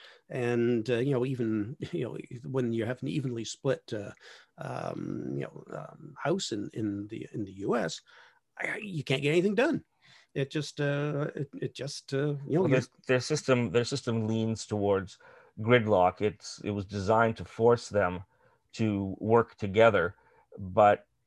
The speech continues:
Speaker 2: unfortunately, I think that the drafters of the foundation papers, of founding papers of the United States, uh, were more poets than they were politicians in many ways.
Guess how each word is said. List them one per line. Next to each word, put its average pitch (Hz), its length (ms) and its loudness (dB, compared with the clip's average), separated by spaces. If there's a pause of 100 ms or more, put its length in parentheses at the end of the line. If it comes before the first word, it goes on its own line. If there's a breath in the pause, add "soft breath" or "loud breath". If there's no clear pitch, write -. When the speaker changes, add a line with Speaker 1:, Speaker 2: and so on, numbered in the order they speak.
(200)
Speaker 2:
unfortunately, 110 800 2
I 101 80 4
think 104 320 -4
that 98 260 -4
the 101 100 -4
drafters 98 720 2 (420 soft breath)
of 90 540 2 (120)
the 90 460 -2 (100)
foundation 98 640 0
papers, 95 460 -2
of 90 180 -4
founding 104 260 0
papers 98 300 -2
of 95 60 -6
the 95 60 -6
United 95 320 0
States, - 460 0 (600 loud breath)
uh, 87 300 4 (800)
were 120 600 8 (280)
more 139 400 6
poets - 720 4 (400)
than 110 280 4
they 110 100 4
were 107 180 4
politicians 92 800 2
in 90 120 -6
many 87 200 -4
ways. 87 380 0